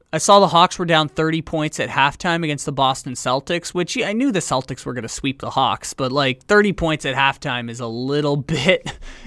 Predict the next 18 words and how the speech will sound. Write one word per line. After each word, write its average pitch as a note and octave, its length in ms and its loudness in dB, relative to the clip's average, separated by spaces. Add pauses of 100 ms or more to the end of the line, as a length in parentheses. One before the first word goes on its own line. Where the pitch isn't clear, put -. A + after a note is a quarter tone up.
embarrassing. F3+ 920 2 (440)
And D3+ 160 2
so E3+ 300 6
they E3 140 4
were E3 80 2
down D#3+ 260 4
thirty F3 240 0
points D#3 360 -4
at B2 80 -8
halftime, B2 800 -2
and B2+ 640 -6 (1300)
the D3 460 2 (1080)
thought - 360 4
came F3+ 220 0
to E3 80 0
my D3 140 0
mind D3+ 420 -2
that, C3 460 -8